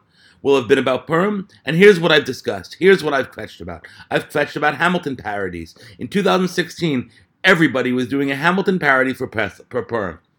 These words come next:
I did a, a kvetch that wasn't even on Purim. It was in two thousand seventeen. I talked about Purim during Simchas Torah when I was talking about the forced frivolity. Forced frivolity I talk about a lot, even on ones that aren't talking about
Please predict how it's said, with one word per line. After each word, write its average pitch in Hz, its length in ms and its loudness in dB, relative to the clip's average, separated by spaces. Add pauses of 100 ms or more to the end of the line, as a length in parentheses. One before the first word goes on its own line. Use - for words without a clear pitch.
(880)
I 120 80 -4
did 131 320 0 (480)
a, 170 140 2 (140)
a 165 160 2
kvetch - 400 2
that 208 160 2
wasn't 277 260 2
even 277 180 2
on 294 220 4
Purim. 190 400 0
It 165 60 6
was 170 100 4
in 175 100 0
two 208 120 -2
thousand 202 320 2
seventeen. 170 500 -4
I 160 80 0
talked 156 340 -8 (320)
about 208 460 2
Purim 185 340 2
during 170 260 4
Simchas 170 460 -2
Torah 113 400 -2 (300)
when 131 160 -4
I 135 80 0
was 135 100 -4
talking 151 220 -6
about 139 160 -4
the 127 60 -6
forced 131 340 -6
frivolity. 104 600 -8 (180)
Forced 196 320 0
frivolity 135 420 0
I 104 100 -8
talk 110 260 -10
about 104 160 -6
a 104 60 -8
lot, 117 400 -4
even 160 200 -4
on 123 140 0
ones 131 180 -2
that 120 120 -8
aren't 139 340 -14
talking 123 340 -8
about 98 280 -8